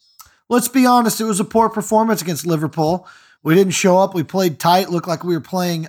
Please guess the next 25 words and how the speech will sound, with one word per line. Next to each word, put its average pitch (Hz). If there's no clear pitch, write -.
not 147
to 170
lose. 180
And 156
anytime 190
you 175
go 185
out 185
on 175
a -
pitch -
like 170
that 190
against 165
a 160
superior 185
team 185
like 160
Liverpool, 170
which 160
they 151
proved 170
that 156
they 131
were, 175